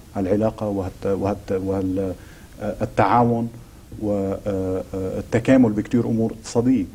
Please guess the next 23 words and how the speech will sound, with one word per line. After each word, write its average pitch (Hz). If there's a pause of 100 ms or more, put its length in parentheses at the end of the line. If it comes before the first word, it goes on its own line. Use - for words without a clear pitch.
(240)
ولكن 123
بدها 120
شرح. - (540)
آه، 107
العلاقة 120
مع 117
سوريا 123
لازم 104
تكون 120
علاقة 117
استراتيجية 113
مثلا، 87 (320)
مش 254
علاقة 143
والله 120
كل 131
ما 123
اختلفنا 123
على 107
مختار 127 (120)
منضب 113
كلاكيشنا 117
بتطلع، 98